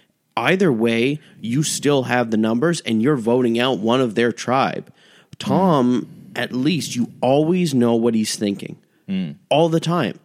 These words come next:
Speaker 2: That's
Speaker 1: He's an
Speaker 2: why I think he, they should have kept him. No?
Speaker 1: Exactly. He's
Speaker 2: Yeah.
Speaker 1: an open book. That's why I'm saying it's stupid.
Speaker 2: Yeah.
Speaker 1: At least Dean, if you're going for someone that could join the other side
Speaker 2: Yeah.
Speaker 1: back, Dean, you're not gonna know. He's sneaky. He's all over the place.
Speaker 2: Is
Speaker 1: He's
Speaker 2: he
Speaker 1: making
Speaker 2: sneaky, though?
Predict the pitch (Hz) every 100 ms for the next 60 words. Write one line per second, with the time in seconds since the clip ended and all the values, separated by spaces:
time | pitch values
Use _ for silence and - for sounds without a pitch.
0 | _ 156 131 202 190 190 156 170 123 135
1 | 135 156 123 147 151 - 67 - 185 214
2 | 277 - 127 131 156 160 180 185 185 277
3 | 226 139 156 185 180 180 185 185 - 220
4 | 175 - 117 113 92 - 113 143 208 247
5 | 110 147 123 110 123 113 110 117 156 170
6 | 165 156 156 120 123 123 120 101 - -
7 | 139 143 107 120 135 123 123 127 - 127
8 | 131 165 175 107 87 92 - 123 175 233
9 | - _ _ _ _ _ _ 131 120 208
10 | 208 - 147 214 208 196 202 226 160 156
11 | 156 - 214 - 117 82 _ _ _ 165
12 | 165 180 185 185 190 160 143 110 127 156
13 | 226 - 226 247 262 269 311